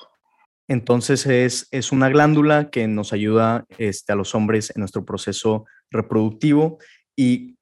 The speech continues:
cómo exactamente es el que se va desarrollando el cáncer en este órgano específicamente?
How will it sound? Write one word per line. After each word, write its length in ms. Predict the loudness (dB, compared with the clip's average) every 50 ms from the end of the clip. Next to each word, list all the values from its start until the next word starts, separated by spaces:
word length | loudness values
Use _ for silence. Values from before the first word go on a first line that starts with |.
| _ _ _
cómo 380 | 4 6 6 6 6 4 4 4
exactamente 880 | 2 2 0 0 0 -2 -4 -6 -6 -4 -2 -2 -2 -4 -4 -6 -6
es 80 | -4 -4
el 120 | -4 -4
que 100 | -6 -6 -6
se 100 | -4 -2
va 140 | -2 0
desarrollando 480 | -2 -2 -2 -4 -4 -2 -2 -2 -2 -2
el 100 | -4 -2
cáncer 540 | 0 0 2 2 0 -2 -2 -2 -4 -4 -4
en 100 | -6 -6
este 240 | -6 -6 -4 -2 -2
órgano 200 | -2 0 -2 -4
específicamente? 840 | -4 -4 -6 -8 -8 -8 -12 -12 -10 -8 -8 -8 -10 -10 -14 -18